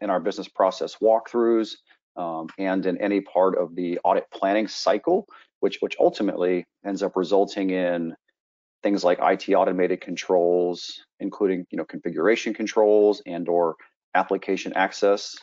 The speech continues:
uh, key reports, things of that nature, really not being identified timely or, or not at all in some cases. Um, so it's, it's super important as we think about an integrated audit, um, to not only have our I T professionals involved in just the,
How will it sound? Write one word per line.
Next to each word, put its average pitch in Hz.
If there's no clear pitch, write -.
uh, 85
key -
reports, 107
things 90
of 85
that 92
nature, 90
really 135
not 117
being 107
identified 95
timely 135
or, 104
or 107
not 123
at 110
all 110
in -
some 95
cases. -
Um, 85
so 101
it's, 98
it's -
super 170
important 104
as 87
we 90
think 101
about 90
an 85
integrated 92
audit, 90
um, 87
to 104
not 110
only 110
have 98
our 90
I 90
T 95
professionals 90
involved 90
in 87
just 87
the, 85